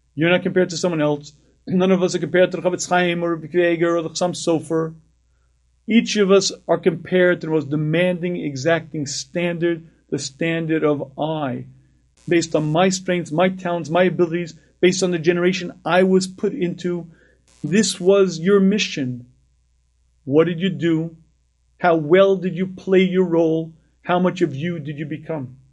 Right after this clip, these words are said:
When you understand this, there's a love of life. And there's a value to every minute of life. And all of those nagging thoughts of, "I could be like that, I should be like that. Hashem, why do you give me this tough stuff in the sign? Hashem, why do you give me?"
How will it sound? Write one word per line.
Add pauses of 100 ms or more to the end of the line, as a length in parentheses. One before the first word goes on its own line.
(580)
When
you
understand
this,
there's
a
love (100)
of
life. (580)
And
there's
a
value
to
every
minute
of
life. (540)
And
all
of
those
nagging
thoughts
of,
"I
could
be
like
that,
I
should
be
like
that.
Hashem,
why
do
you
give
me
this
tough
stuff
in
the
sign?
Hashem,
why
do
you
give
me?"